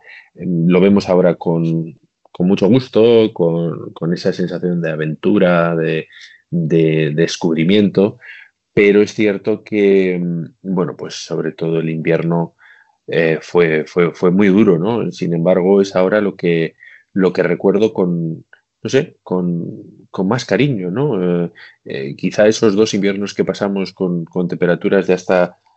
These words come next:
cuarenta grados bajo cero, eh, ahora los veo como lo más interesante, ¿no? Incluso creo que Mongolia es mucho más bonita en invierno cuando está congelada.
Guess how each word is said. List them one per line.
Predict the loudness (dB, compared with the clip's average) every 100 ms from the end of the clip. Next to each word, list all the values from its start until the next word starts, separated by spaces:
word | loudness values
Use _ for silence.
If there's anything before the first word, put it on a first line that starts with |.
| _
cuarenta | -2 0 2 0 0 0 -2 -4 -6 -10
grados | -6 -2 -2 -2 -4
bajo | -8 -8
cero, | -6 -4 -6 _ -20 -20 _ _ -4
eh, | 0 2 2 0 -4 -8 -12 _ _ -2
ahora | 2 4 2
los | 0 0
veo | -2 -2
como | -4 -4
lo | -2
más | -4 -4
interesante, | -6 -4 -4 -4 -4 -4 -10
¿no? | -10 -8
Incluso | -8 -4 -4 -2 -2
creo | 2 2
que | 2 0 0
Mongolia | -2 -2 0 0
es | -2
mucho | -4 -4
más | -4 -2
bonita | -2 -2 -2
en | -2
invierno | 0 2 0 0 -4
cuando | -4 -6
está | -4 -6
congelada. | -6 -6 -4 0 0 -2